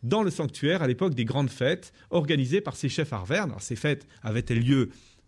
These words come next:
toutes les semaines, tous les mois, plusieurs fois par an ou tous les jours ? C'est très difficile à établir, puisqu'on nettoie évidemment les restes au fur et à mesure.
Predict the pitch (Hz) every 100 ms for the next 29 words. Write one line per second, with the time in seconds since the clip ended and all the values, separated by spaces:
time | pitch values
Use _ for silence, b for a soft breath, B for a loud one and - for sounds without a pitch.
0 | _ - 113 - 233 247 165 101 - 101
1 | 117 202 247 196 B B - 127 135 131
2 | 123 131 127 233 226 135 123 165 131 156
3 | 247 - 135 190 151 123 - 190 123 143
4 | 135 120 - B B - - 110 147 147
5 | 156 190 151 101 104 160 117 120 165 -
6 | 101 139 139 135 117